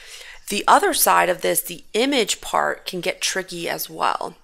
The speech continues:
From my experience, it needs to be one vectorized layer, so one color in total. So perfect for icons, for example.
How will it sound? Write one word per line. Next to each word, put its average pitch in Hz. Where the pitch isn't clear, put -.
From 185
my 208
experience, 180
it -
needs 190
to 196
be 180
one 185
vectorized 185
layer, 165
so 170
one 185
color -
in 180
total. -
So 175
perfect 233
for -
icons, 170
for 170
example. -